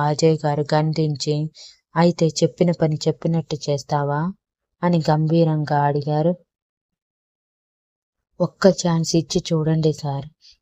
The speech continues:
ఈసారి మీకు ఓ మాట వచ్చేలా చేయను," అని చెప్పటంతో అజయ్ గారు కన్నింగ్ స్మైల్‌తో, "సరే, అవసరం ఉన్నప్పుడు పిలుస్తాను, ప్రస్తుతానికి వెళ్ళిపో,"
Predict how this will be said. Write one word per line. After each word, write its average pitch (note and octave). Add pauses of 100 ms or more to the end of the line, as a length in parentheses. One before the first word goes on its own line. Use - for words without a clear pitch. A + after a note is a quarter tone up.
(140)
ఈసారి G3
మీకు E3
ఓ D#3
మాట D3+ (100)
వచ్చేలా D#3+
చేయను," D#3 (500)
అని F3+
చెప్పటంతో D3+ (680)
అజయ్ E3+
గారు D3+
కన్నింగ్ D#3+
స్మైల్‌తో, D3 (540)
"సరే, D#3+ (1500)
అవసరం F3
ఉన్నప్పుడు D#3
పిలుస్తాను, D3+ (440)
ప్రస్తుతానికి E3
వెళ్ళిపో," D3